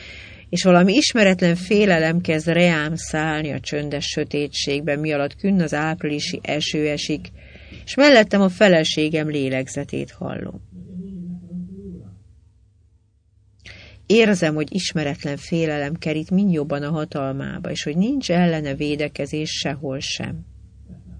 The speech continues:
Először szabadulni próbálok tőle, olvasok magamban. Számokat adok és szorzok össze, a régi tanulótársaim nevét sorolom föl, hiába,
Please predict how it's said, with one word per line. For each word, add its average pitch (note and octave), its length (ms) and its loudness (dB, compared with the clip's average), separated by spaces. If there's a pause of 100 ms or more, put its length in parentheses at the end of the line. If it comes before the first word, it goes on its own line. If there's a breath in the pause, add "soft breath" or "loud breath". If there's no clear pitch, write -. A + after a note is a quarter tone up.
(1400 loud breath)
Először A#3 640 6
szabadulni D3 720 -2
próbálok C#3+ 680 -4
tőle, B2+ 360 -4
olvasok D3+ 560 0
magamban. C3+ 760 -6 (1400 loud breath)
Számokat A3 760 4
adok G#3 280 2
és F3 160 4
szorzok D#3 600 0
össze, D#3 380 -2
a D3 60 0
régi F3 320 4
tanulótársaim E3+ 960 2
nevét D#3+ 380 0
sorolom D#3 500 -2
föl, D#3 340 -2 (640)
hiába, D3 600 0